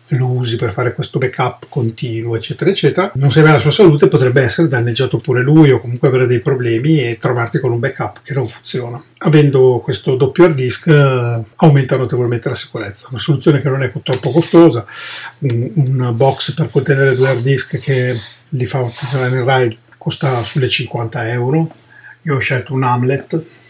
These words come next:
e due hard disk, eh, Western Digital Red,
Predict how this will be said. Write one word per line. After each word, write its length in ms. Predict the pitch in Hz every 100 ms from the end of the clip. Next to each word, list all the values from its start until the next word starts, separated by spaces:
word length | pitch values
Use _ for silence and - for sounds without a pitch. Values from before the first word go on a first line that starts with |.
| -
e 460 | - 139 127 120 120
due 220 | 120 147
hard 120 | 135
disk, 380 | 113 139 - -
eh, 440 | 131 123 120 117 117 -
Western 340 | 147 - 131
Digital 500 | 120 135 131 143 123
Red, 500 | 120 139 131 123 123